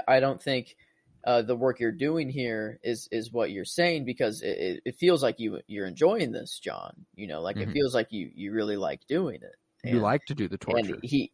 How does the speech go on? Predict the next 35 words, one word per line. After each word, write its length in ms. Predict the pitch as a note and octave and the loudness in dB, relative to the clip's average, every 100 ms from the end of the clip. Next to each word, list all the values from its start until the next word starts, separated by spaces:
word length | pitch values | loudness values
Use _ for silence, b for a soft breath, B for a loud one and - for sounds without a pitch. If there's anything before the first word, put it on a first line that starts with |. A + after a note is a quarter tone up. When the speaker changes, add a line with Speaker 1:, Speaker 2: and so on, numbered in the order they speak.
| - | -8
Speaker 1:
it's 320 | - D3 D3 | 6 8 12
like 240 | D3 B2+ C3 | 12 12 8
the, 180 | B2 - | 6 8
the 140 | B2+ - - | 2 2 2
first 360 | D3 C3 - | 4 4 2
time 400 | - D3 C#3 A#2+ | 2 4 4 4
that 100 | A#2 | 0
he's 160 | C3 A2+ | 0 -2
kind 160 | C3+ A2+ | -2 -2
of 100 | - | 2
taken 360 | A#2+ A#2 G#2+ | 2 4 2
back, 320 | B2 B2+ - - | 6 6 4 -6
and 100 | A#2+ | -6
he's 180 | A#2 | -4
kind 180 | - B2+ | -2 -2
of 80 | A2 | 2
like, 180 | G2 - | 0 4
"Oh, 320 | A#2+ C#3+ G#2 _ _ _ _ - | 2 2 -2 _ _ _ _ -12
you 160 | A#2+ | -6
know 160 | A#2 G#2+ | -2 0
what? 240 | A#2+ A2 | 4 2
Maybe, 380 | A#2+ C#3+ D3 C3+ | 4 4 4 2
you 160 | - C3 | -2 -2
know, 240 | A#2+ A2+ | 0 0
maybe 380 | C3 E3+ E3 C#3 | 8 10 10 6
they're 200 | A#2 G2 | 4 2
right." 380 | G#2+ B2+ F2+ - _ | 4 6 6 2 _
You 180 | B2+ A#2+ | -8 -2
know, 160 | A#2+ A2 | 2 2
like, 180 | A2 - | 2 0
Speaker 2:
Mm-hmm. 920 | C3 A#2 F#2+ G2 A2+ _ _ _ A3 | -2 0 -2 -6 -10 _ _ _ 2
Speaker 1:
"Oop," 180 | C4+ - _ | 2 0 _
like, 240 | C3+ A#2 B2+ | 4 4 4
"Whoa." 500 | C3+ A3 D3+ G2+ - | 2 6 6 6 0
Um, 440 | F2+ F#2+ D#2+ - | -4 -4 -6 -12